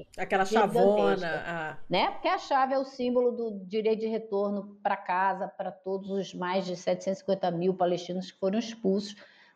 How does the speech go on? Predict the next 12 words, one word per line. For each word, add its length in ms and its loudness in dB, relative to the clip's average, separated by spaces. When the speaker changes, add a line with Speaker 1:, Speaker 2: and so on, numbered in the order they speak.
Speaker 2:
pra 140 2
a 40 -4
criação 460 -8
do 60 -18
Estado 240 0
de 60 -6
Israel. 460 2
Foram 180 -2
expulsos 420 -8
ou 80 2
fugiram, 560 2
ou, 440 -2